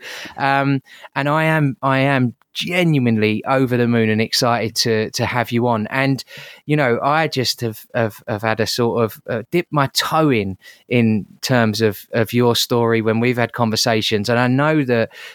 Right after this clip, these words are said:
uh, for the listeners here on the Happiness Algorithm, it will be, it will be a, a humdinger of a show, a really, really enjoyable show. And so in the style that we are accustomed, uh, to here on the Happiness Algorithm, I would like to invite you to share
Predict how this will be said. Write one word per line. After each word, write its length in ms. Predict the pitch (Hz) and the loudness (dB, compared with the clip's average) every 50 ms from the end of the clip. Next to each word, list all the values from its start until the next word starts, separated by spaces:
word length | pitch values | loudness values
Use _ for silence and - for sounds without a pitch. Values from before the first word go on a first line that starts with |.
| _ - | _ -4
uh, 180 | 117 117 117 | -2 0 0
for 140 | 113 - - | -2 -2 -2
the 80 | 117 117 | -2 0
listeners 380 | 123 139 139 - - 127 113 | 0 0 0 0 0 -2 0
here 180 | - 127 120 117 | 0 0 2 2
on 80 | 117 117 | 2 0
the 80 | 110 | 0
Happiness 360 | 107 120 113 - 117 113 - | 0 -2 -2 0 0 0 0
Algorithm, 600 | - 131 131 127 117 - 113 107 98 101 107 104 | 0 0 0 0 0 0 0 0 0 0 0 0
it 140 | 110 113 - | 0 0 -2
will 140 | 127 117 107 | -2 -4 -2
be, 400 | - 117 113 110 107 107 104 - _ - - - _ _ | 0 0 0 2 2 0 -2 -4 _ -18 -20 -20 _ _
it 200 | - 120 123 - | -4 -2 -2 -2
will 120 | 120 123 113 | 0 -2 -2
be 360 | - 120 113 113 110 110 - | 0 0 0 0 0 -2 -2
a, 240 | - 117 113 98 82 | -2 -2 -2 0 -2
a 20 | 113 | -2
humdinger 600 | - - - 147 135 120 - 127 117 113 107 107 | -4 -2 -2 0 0 0 0 0 2 2 2 0
of 100 | 101 101 | 0 0
a 40 | |
show, 300 | 95 - - 113 104 101 | -2 0 0 2 2 2
a 80 | 98 98 | 2 0
really, 440 | 101 120 123 123 120 117 110 113 107 | 0 0 0 2 2 2 2 0 -2
really 400 | 101 113 110 107 101 101 101 101 | 0 0 0 0 0 0 -2 -4
enjoyable 480 | 101 101 117 117 110 104 101 - 104 | -4 -2 0 0 0 0 0 -2 -4
show. 340 | 95 - - 120 110 101 98 90 - - - - - - | -2 -2 0 2 2 2 0 -2 -6 -10 -16 -14 -8 -4
And 160 | - 175 185 | -2 -2 0
so 220 | 175 208 190 190 - - | 0 0 0 -2 -2 -2
in 300 | - 196 220 220 226 214 | -2 -2 0 0 0 0
the 280 | 185 185 185 175 160 - | 0 0 0 0 -2 -2
style 520 | - - - - 170 165 160 156 147 139 | -2 -2 0 0 0 2 2 2 2 2
that 180 | 135 139 - 143 | 0 -2 -2 0
we 160 | 147 143 143 | 0 2 2
are 220 | 143 143 139 123 | 2 2 2 0
accustomed, 640 | 120 - - 180 170 - - - 127 120 113 107 107 - _ _ _ - | -2 -2 -2 -2 -2 -2 0 0 2 2 2 0 -2 -6 _ _ _ -2
uh, 160 | - 113 110 110 - | 0 0 0 0 0
to 220 | - - 117 110 | 0 0 0 0
here 340 | 98 - 127 123 120 113 107 - - - - - - _ - | 0 0 0 2 2 2 0 -2 -6 -20 -20 -20 -14 _ -2
on 220 | 185 180 190 185 | 0 2 2 2
the 40 | 156 | 2
Happiness 520 | 113 95 120 110 - - 107 104 98 - - | 0 -2 -4 -4 -2 -2 -2 -2 -2 0 0
Algorithm, 560 | 107 104 101 - 104 104 95 107 107 110 - | 0 0 0 0 -2 -2 -2 0 -2 -2 0
I 160 | - 160 175 | 0 0 0
would 160 | 185 180 151 | 0 0 0
like 240 | 156 147 143 117 - | 0 0 -2 -2 -4
to 120 | - - | -4 -2
invite 380 | 123 113 110 117 117 113 - - | -2 -2 0 0 0 -2 -2 -2
you 260 | 117 120 117 113 113 110 | -2 0 0 0 0 -2
to 180 | - - 120 | -2 -4 -4
share 420 | 110 - - 123 117 113 110 107 | -2 0 0 2 2 2 2 0